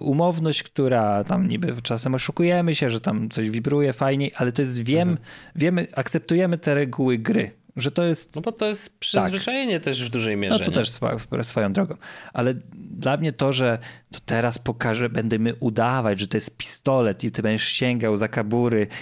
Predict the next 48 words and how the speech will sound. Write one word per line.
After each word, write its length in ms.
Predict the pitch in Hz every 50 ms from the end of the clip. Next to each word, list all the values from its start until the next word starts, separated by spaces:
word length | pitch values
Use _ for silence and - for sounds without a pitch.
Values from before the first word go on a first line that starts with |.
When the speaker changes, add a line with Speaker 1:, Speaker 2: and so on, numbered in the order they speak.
| - -
Speaker 1:
Ja 140 | - 131 151
wiem, 260 | 175 196 190 185 170
że 120 | 135 127
ja 120 | 113 113 110 120 117 - -
trzymam 440 | - - - 131 127 123 120 113 107
po 100 | - -
prostu 340 | - 165 107 - - 123 104
gruchę 560 | 95 - 226 214 180 135 120 - 117 107 101
w 40 | 101
ręce 460 | 101 104 110 113 113 113 - 113 104 - - - - -
i 40 | -
sięgam 380 | - - 123 117 117 117 113 107 104
Speaker 2:
Mhm. 100 | 104 101
Speaker 1:
do 100 | 107 101
pustej 460 | - - - 127 120 117 - 120 110
kieszeni. 500 | - 120 107 - - 107 104 110 131 151
To, 120 | - - 165
to 280 | - - - - 156
nie 220 | 156 165 185 190 170
jest 140 | 131 107
dla 140 | 101 101 98
mnie 140 | 98 101 110
imersja. 420 | 120 110 104 101 98 92 - - -
To 80 | 147
jest 100 | 147 139
dla 100 | 151 147
mnie 160 | 147 151 147 - - - - - - _ _ _
takie, 400 | - 139 123 - 135 131 135 135 123 - - - - - - - _ _ _ _ _ _ _ _ _ _ _ _ _ _ - -
y, 280 | - - - - - - -
sztuczne 960 | - - - - - _ _ _ _ _ - 165 175 170 - - - 151 139
efekciarstwo, 840 | 143 120 - 143 - - - - 139 123 101 98 - - - - 101
które 260 | - - 127 120 120
mi 60 | 123
się 180 | 120 - 139 131
nie 100 | 139 131
podoba. 400 | 123 151 139 151 135 113 104 98
Speaker 2:
Mhm. 160 | 117 123 127
Speaker 1:
Po 80 | 131 123
prostu 360 | - 139 139 - - 143 131
wolałbym 640 | 131 143 143 147 143 143 135 139 139 139 143 139 131
chyba 280 | 123 - 147 151 147
po 100 | 147 151
Speaker 2:
Okej. 120 | 143 - 160
Speaker 1:
prostu 280 | 156 143 - - 151
wtedy 280 | - - 160 143 147 143
zwyczajnie 680 | 139 139 139 135 147 156 - - 160 156 165 165 165 156
padem 340 | - 165 156 123 107 98 -
sterować. 560 | - - 151 - - - - - - -